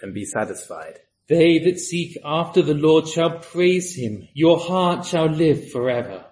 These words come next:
Speaker 1: All the ends of the world shall remember themselves and be turned unto the Lord.
Speaker 2: And all the kindreds of the nations shall worship before him.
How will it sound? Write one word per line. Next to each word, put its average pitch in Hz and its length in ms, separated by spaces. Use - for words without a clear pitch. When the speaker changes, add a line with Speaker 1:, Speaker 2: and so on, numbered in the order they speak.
Speaker 1:
All 113 320
the 113 160
ends 110 320
of 110 120
the 104 80
world 95 420
shall 104 160
remember 107 460
themselves 85 760
and 110 160
be 110 140
turned 98 420
unto 95 240
the 98 120
Lord. 85 420
Speaker 2:
And 147 280
all 156 300
the 147 140
kindreds 156 580
of 135 100
the 135 100
nations 139 840
shall 117 420
worship 135 600
before 110 400
him. 92 240